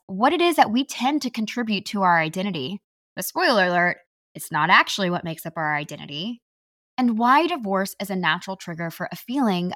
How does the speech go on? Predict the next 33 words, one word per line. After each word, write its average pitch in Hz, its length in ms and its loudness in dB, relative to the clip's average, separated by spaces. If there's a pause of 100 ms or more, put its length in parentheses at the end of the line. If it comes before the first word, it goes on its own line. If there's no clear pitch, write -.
of 185 120 -4
a 196 60 -4
sense 240 340 -2
of 247 120 -6 (100)
identity 226 460 0
loss, 220 580 0 (360)
what 214 140 8
we 226 80 2
can 190 160 0
do 208 220 0
to 190 100 -2
prevent 175 440 -2
the 170 40 -8
crisis 226 520 2
mode, 208 360 2 (360)
and 233 200 4
ways 294 300 2
that 359 140 -4
you 233 280 2
can 349 220 -2
reconnect 202 560 -2
with 196 180 -10
yourself 175 540 -2 (140)
at 170 100 -4
a 175 60 -4
deeper 175 400 -4
level 165 440 2 (220)
so - 160 -6
you'll 226 260 0
know 339 200 6
who 277 180 -2
you 269 240 2
are 208 380 6